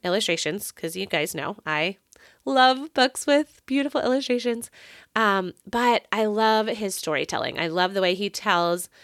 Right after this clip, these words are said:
the stories in the Bible from a new perspective, and he includes humor, so the kids love it. They're short, they, um, it holds their attention, and I've been reading this one with my six and eight-year-old.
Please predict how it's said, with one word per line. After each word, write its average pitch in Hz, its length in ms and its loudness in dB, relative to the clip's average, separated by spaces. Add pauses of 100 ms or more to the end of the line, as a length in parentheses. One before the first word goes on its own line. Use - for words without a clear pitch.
(400)
the 165 760 -2
stories 202 380 0
in 208 80 -2
the 214 60 -4
Bible 180 320 4
from 190 200 -2
a - 20 -2
new 196 140 0
perspective, 330 760 0 (100)
and 285 460 -2
he 285 140 -2
includes 226 340 0
humor, 269 680 4
so 214 200 2
the 214 120 0
kids 294 260 0
love 151 160 -2
it. 131 300 -2
They're 214 100 2
short, 233 440 4 (340)
they, 165 540 2
um, 147 340 0
it - 320 -10
holds 190 180 -6
their 185 120 0
attention, 175 500 -4 (440)
and 165 400 0
I've 185 160 4
been 180 140 -4
reading 175 240 0
this 175 220 -2
one 165 100 -2
with 160 200 -4
my 151 440 -4
six - 320 -8
and 143 180 -8
eight-year-old. 233 1120 -4